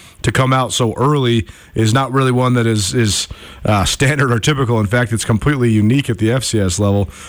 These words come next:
But is there any other trend you can point to as to why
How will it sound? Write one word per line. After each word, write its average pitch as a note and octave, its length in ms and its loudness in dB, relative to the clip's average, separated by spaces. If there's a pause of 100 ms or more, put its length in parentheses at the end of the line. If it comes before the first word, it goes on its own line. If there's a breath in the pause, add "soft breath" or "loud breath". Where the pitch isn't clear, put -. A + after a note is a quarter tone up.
But D3+ 100 0
is C#3+ 100 2
there E3 100 2
any G3 140 2
other D#3+ 200 2
trend C#3+ 340 0
you D3+ 60 0
can B2 140 -2
point B2 300 -2
to D3 120 2
as C3+ 160 -2
to A#2+ 120 0
why A2+ 500 2